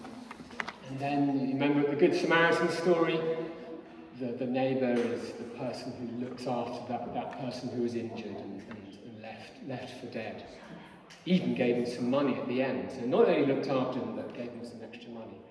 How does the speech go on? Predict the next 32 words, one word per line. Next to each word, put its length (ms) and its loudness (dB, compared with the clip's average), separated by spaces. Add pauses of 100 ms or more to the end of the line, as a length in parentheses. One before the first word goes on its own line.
(340)
But 120 -6
Matthew, 380 0
it's 100 -2
a 40 -4
bit 240 0
different. 440 -2 (340)
Matthew's 320 -8
a 40 -8
bit 220 -10
different. 420 -14 (1000)
Um, 180 -8 (220)
by 100 10
the 60 10
way, 60 12
I 140 6
could 100 10
end 240 10
it 180 6
there. 340 8
If 100 0
Rob 180 8
was 140 2
there, 420 4
here, 280 8
I 60 6
would, 200 4
I 120 2 (160)
had 100 0
a 80 -4
joke. 360 2 (140)
I 80 -6
said, 260 -6